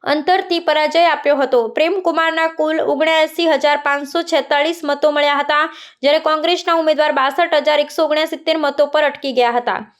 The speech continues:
પ્રેમકુમારની રાજકીય સફર ઓગણીસો નેવુંના વર્ષમાં આ જ બેઠક પરથી શરૂ થઈ હતી અને ત્યારથી અત્યાર સુધી તેમણે એક પણ ચૂંટણીમાં પરાજયનો સ્વાદ ચાખ્યો નથી, જે તેમની આ વિસ્તારમાં રહેલી અસાધારણ લોકપ્રિયતા અને મજબૂત પકડ દર્શાવે છે.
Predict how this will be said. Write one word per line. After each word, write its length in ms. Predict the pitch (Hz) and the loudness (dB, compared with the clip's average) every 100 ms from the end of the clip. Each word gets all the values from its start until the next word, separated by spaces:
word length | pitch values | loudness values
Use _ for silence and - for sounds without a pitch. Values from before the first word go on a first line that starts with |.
| - - - | -20 -18 -2
પ્રેમકુમારની 580 | 320 359 370 359 359 359 | 0 2 2 2 2 2
રાજકીય 340 | 320 320 339 | 0 0 -2
સફર 340 | 339 330 330 330 | 0 0 2 2
ઓગણીસો 400 | 302 330 330 339 | 2 -2 0 0
નેવુંના 280 | 311 311 302 277 | 0 0 0 2
વર્ષમાં 500 | 302 - - 302 277 | 0 0 -2 0 0
આ 20 | 330 | -2
જ 80 | 294 | 0
બેઠક 320 | 302 320 320 | 0 0 0
પરથી 280 | 302 302 320 | -2 -2 -2
શરૂ 180 | 320 302 311 | 0 0 2
થઈ 100 | 302 | 2
હતી 240 | 294 302 320 320 - - 294 | 2 -2 -6 -8 -18 -8 -2
અને 120 | 320 339 330 | 0 0 0
ત્યારથી 420 | 294 330 370 330 311 | 0 0 0 0 0
અત્યાર 300 | 311 302 294 | 2 0 0
સુધી 240 | 277 320 302 | -4 -2 0
તેમણે 200 | 285 285 302 | 0 0 0
એક 120 | 349 - | -2 -2
પણ 200 | 359 381 | -2 0
ચૂંટણીમાં 580 | 349 311 320 302 302 294 | -2 0 -2 0 -2 0
પરાજયનો 540 | 294 320 320 311 311 320 | 0 2 2 0 0 -2
સ્વાદ 300 | 285 285 302 320 | 0 0 -2 -2
ચાખ્યો 300 | 247 247 262 254 | -2 -4 -6 -6
નથી, 240 | 254 220 - - - 214 | -4 -10 -12 -20 -16 -4
જે 180 | 285 359 | -2 0
તેમની 240 | 339 330 330 | 0 0 -2
આ 80 | 311 | -2
વિસ્તારમાં 420 | 311 330 320 302 | -2 0 2 0
રહેલી 220 | 294 311 339 | 2 2 2
અસાધારણ 520 | 320 269 302 302 277 | 0 0 2 0 0
લોકપ્રિયતા 520 | 302 - 330 311 311 302 | -2 -2 0 0 0 -2
અને 140 | 277 | 0
મજબૂત 400 | 277 254 349 - | -2 -2 -4 -2
પકડ 320 | 277 294 285 | -2 0 2
દર્શાવે 480 | 254 240 254 233 240 262 | 0 0 0 0 0 -2
છે. 120 | - | -4